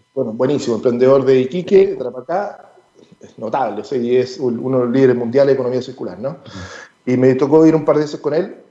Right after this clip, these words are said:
Speaker 1: Bueno, me tocó ir también a Estados Unidos con Peter, es un gran amigo. Y, eh, él tenía que dar una charla en la Universidad de Queensland,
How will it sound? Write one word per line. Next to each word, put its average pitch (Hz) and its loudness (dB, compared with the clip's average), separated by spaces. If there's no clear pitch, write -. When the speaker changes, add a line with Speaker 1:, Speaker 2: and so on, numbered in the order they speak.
Speaker 1:
Bueno, 127 -2
me 117 -10
tocó 120 0
ir 123 0
también 120 -4
a - -10
Estados 120 -6
Unidos 147 -2
con 117 -10
Peter, 143 4
es 131 -2
un 127 -6
gran 139 0
amigo. 131 -6
Y, 196 -2
eh, 127 4
él 165 0
tenía 180 2
que 185 2
dar 180 6
una 147 -6
charla 139 -4
en 127 -10
la 127 -6
Universidad 127 -6
de 139 -6
Queensland, 120 -4